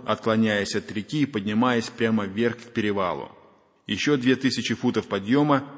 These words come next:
и они будут наверху. Но воинственный клич раздался снова, на этот раз гораздо ближе. Воины с высоко поднятыми луками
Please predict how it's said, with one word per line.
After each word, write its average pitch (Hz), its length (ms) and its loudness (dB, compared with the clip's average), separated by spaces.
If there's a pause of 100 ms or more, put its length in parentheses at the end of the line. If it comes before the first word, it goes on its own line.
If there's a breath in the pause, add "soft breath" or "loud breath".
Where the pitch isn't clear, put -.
(200)
и 120 100 4
они 117 280 6
будут 113 360 0
наверху. 95 540 -6 (920)
Но 120 160 2
воинственный 135 580 4
клич 147 320 -2
раздался 117 560 2
снова, 139 680 4 (260 loud breath)
на 104 80 0
этот 123 280 2
раз 104 220 0
гораздо 98 380 -2
ближе. 92 380 -8 (600)
Воины 147 400 4
с - 80 -4
высоко 127 340 2
поднятыми 117 580 2
луками 127 480 2